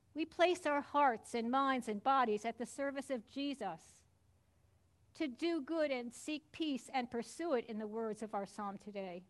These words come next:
So many people and things would tempt us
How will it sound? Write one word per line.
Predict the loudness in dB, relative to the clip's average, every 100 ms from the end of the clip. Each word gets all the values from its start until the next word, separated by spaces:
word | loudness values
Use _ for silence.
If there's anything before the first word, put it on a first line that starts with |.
| _ _ _ _ _ _ _ _ _ _ _ _ _ _ _ _
So | -2 2
many | 4 4 2
people | -2 -2 0 2
and | 2 0
things | 0 0 0 0
would | 0 0
tempt | -2 -4 -2
us | -6 -6 -10